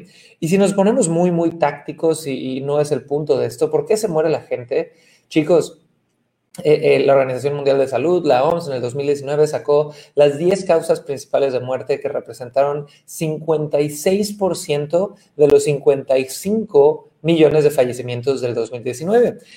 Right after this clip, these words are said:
Y, eh, son tres áreas mayormente, que son defectos natales, estamos hablando de temas, eh, cardiovasculares y también de temas de cáncer. Entonces, dentro de esas tres enfermedades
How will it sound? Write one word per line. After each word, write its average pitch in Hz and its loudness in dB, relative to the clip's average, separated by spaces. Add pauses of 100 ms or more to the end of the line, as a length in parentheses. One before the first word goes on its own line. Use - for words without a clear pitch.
(160)
Y, 180 4
eh, 156 2
son 202 0
tres 175 0
áreas 151 2
mayormente, 127 -6
que 147 -20
son 135 -6 (260)
defectos 143 0
natales, 165 2
estamos 127 -6
hablando 123 -2
de 120 0
temas, 123 -2
eh, 123 2
cardiovasculares 143 4 (120)
y 175 -2
también 131 -4
de 127 -4
temas 131 -4
de 135 -2
cáncer. - -8 (280)
Entonces, 143 2
dentro 170 4
de 156 8
esas 151 -2
tres 127 -2
enfermedades 123 -4